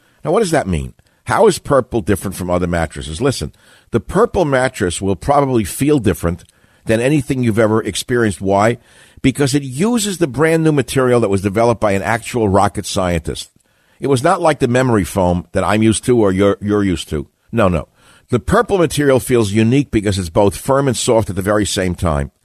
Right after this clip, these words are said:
So it keeps everything supported while still feeling really comfortable. Plus, it's breathable.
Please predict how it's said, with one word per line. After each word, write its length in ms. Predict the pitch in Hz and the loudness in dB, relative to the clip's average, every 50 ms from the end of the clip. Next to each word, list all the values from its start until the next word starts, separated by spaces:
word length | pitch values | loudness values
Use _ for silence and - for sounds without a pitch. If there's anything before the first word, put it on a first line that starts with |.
| _ _ _ | _ _ _
So 160 | - - 117 107 | -4 0 0 0
it 80 | 92 | 2
keeps 220 | - 120 101 - 107 | 0 -2 -2 0 0
everything 340 | 104 101 107 - - 95 | 0 0 2 0 -2 -4
supported 640 | 85 - 92 85 - 131 165 196 196 196 180 - - _ _ _ _ | -4 -6 -8 -6 0 2 4 4 4 4 2 0 -4 _ _ _ _
while 180 | - 95 101 95 | -4 -4 -2 -2
still 220 | - - 123 117 | 0 0 0 0
feeling 340 | - - 113 101 101 98 90 | 0 0 0 0 0 0 0
really 260 | 87 90 87 87 85 | 0 2 2 0 0
comfortable. 580 | - - 82 76 71 - - 71 64 64 - - _ _ _ _ _ _ _ _ | -2 -2 -4 -4 -4 -6 -8 -8 -8 -10 -12 -14 _ _ _ _ _ _ _ _
Plus, 720 | - - 185 220 240 247 185 127 - - - - - - _ _ _ _ _ _ _ _ - | -6 0 4 4 6 6 4 4 2 -2 -2 -4 -8 -12 _ _ _ _ _ _ _ _ 0
it's 260 | 131 127 113 95 92 | 0 0 2 0 -2
breathable. 840 | 82 85 98 117 139 170 202 185 143 131 92 78 82 71 - - | -2 0 2 4 4 4 4 4 4 2 2 2 0 -2 -2 -6